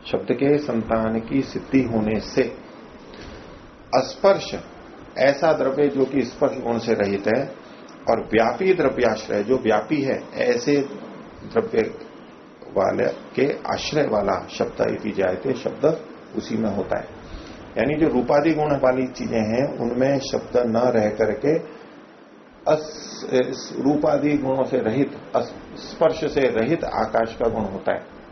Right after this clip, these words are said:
शब्द। ये परिशेष न्याय से ये कह रहे हैं, इन्हें कहना चाहते हैं कि जो रूपादि गुण होते हैं, उनमें शब्द नहीं होता है।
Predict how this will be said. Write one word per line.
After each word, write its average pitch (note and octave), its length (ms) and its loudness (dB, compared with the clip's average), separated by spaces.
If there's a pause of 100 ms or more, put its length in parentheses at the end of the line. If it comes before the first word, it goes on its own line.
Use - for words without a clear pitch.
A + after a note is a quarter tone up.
(720)
शब्द। G2+ 360 -2 (340)
ये D3 60 4
परिशेष E3+ 580 2
न्याय C#3 220 4
से C3+ 140 0
ये A2+ 120 4
कह G2+ 200 0
रहे F2+ 140 -2
हैं, E2+ 80 -8 (500)
इन्हें C3 200 0
कहना C3+ 200 4
चाहते C3 260 2
हैं D#3 120 2
कि C#3 60 -4
जो D3+ 100 6
रूपादि D3 400 4
गुण D3+ 140 0
होते D3 240 0
हैं, D3 80 4
उनमें C#3+ 220 2
शब्द B2 280 0
नहीं B2 200 0
होता A#2 340 2
है। C#3+ 40 -2